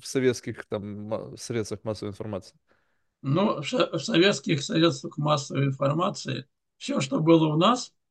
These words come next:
Speaker 2: все это отмечалось со знаком плюс. Все, что было, э, на Западе,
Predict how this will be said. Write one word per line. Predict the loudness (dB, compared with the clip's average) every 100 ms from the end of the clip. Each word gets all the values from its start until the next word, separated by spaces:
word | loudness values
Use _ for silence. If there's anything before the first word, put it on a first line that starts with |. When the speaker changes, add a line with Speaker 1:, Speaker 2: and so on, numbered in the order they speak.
| _ _ _ _ _ -12
Speaker 2:
все | 0 4
это | 6 6 4 0
отмечалось | 0 -2 2 2 2 0
со | 0 0
знаком | 0 0 -2 -2
плюс. | 0 -2 -6 -20 _ _ _ _ _ _ _ _ _ _ _ _ -4
Все, | 4 4
что | 4 2
было, | 6 6 8 6 2 _ _ _ _ -8
э, |
на | 0 2 4 4
Западе, | 4 2 2 -4 -4